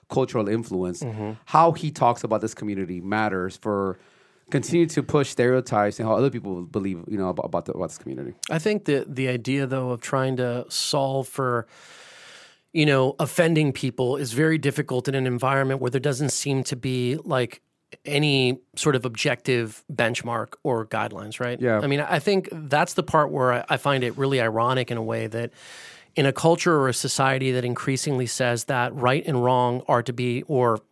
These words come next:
Speaker 2: whatever, reality is something that I determine for myself. I find it super, super ironic that in a world where it doesn't s-, it, it seems like there is no kind of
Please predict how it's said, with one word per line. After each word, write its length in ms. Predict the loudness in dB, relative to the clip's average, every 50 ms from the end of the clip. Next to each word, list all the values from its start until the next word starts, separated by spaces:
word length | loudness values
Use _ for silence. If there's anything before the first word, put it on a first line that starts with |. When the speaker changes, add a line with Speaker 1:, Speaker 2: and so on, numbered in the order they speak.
| _
Speaker 2:
whatever, 480 | 0 2 4 4 4 4 4 4 2 2
reality 640 | 2 2 4 6 6 6 6 4 2 2 0 0 -2 -6 -12 -20 -20 -16 -4 0
is 140 | 0 2
something 380 | 4 2 2 2 2 0 0 2
that 100 | 2 2
I 140 | 2 2 2
determine 400 | 0 -2 -2 -2 0 0 0 -2
for 100 | -2 -2
myself. 560 | -2 -2 -2 -2 0 2 2 2 2 0 -4 _ -20 -20 -20 -20 -20 -20 -20 _ _ _ -2
I 120 | -2 0
find 240 | 2 2 4 4 4
it 100 | 2 2
super, 420 | 0 -2 0 0 -2 0 0 -2
super 480 | 0 0 0 -2 0 0 0 0 0 0
ironic 500 | 0 2 2 2 2 2 2 0 0 -2
that 100 | -2 -2
in 100 | 0 0
a 60 | 0
world 280 | 0 2 2 2 0 0
where 320 | 0 2 2 2 2 0
it 120 | -2 -4 -2
doesn't 220 | -2 -2 -2 -2
s-, 160 | -4 -4 -4 -4
it, 140 | -4 -4 -2 -2
it 160 | -2 -2 -2
seems 260 | 0 0 0 2 2
like 140 | 0 0 2
there 140 | 2 4 4
is 180 | 4 4 2 2
no 280 | 4 4 4 4 4 2
kind 260 | 0 -2 0 0 0
of 180 | 0 -2 -6